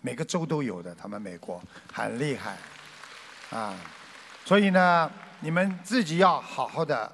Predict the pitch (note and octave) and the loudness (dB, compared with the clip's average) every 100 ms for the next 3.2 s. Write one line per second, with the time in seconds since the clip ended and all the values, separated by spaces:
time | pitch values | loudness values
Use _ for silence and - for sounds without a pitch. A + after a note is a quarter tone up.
0 | - - D#3+ B2 C#3+ C3 C#3+ - - - | -16 -8 -4 -2 -2 -2 -6 -16 -20 -16
1 | - F#3 A3 G3+ - D3 E3 D#3 C#3+ D#3 | 0 4 4 2 0 -4 -4 -6 -2 0
2 | A2 - - - D3 C#3+ C3 C#3 A#2 G2+ | -2 -10 -20 -10 -6 -4 -6 -8 -6 -6
3 | G#2+ | -8